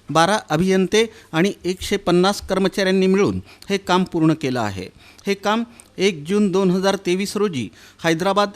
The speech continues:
येथील ठेकेदार पोचमपाड कन्स्ट्रक्शन्स कंपनीला देण्यात आलं. या कामासाठी महाराष्ट्र जीवन प्राधिकरण प्रकल्प व्यवस्थापन सल्लागार म्हणून काम पाहत आहे. हा प्रकल्प पूर्ण करण्याचा कालावधी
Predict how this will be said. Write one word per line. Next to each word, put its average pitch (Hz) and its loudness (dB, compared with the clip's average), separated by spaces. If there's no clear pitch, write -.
येथील 190 -4
ठेकेदार 165 -2
पोचमपाड 190 -2
कन्स्ट्रक्शन्स 185 -2
कंपनीला 180 0
देण्यात 147 -2
आलं. 107 -4
या 185 0
कामासाठी 185 -2
महाराष्ट्र 185 0
जीवन 180 0
प्राधिकरण 196 -2
प्रकल्प 196 -4
व्यवस्थापन 190 -2
सल्लागार 180 -2
म्हणून 185 0
काम 151 4
पाहत 127 -2
आहे. 101 -8
हा 208 0
प्रकल्प 196 -4
पूर्ण 208 -2
करण्याचा 190 0
कालावधी 185 -2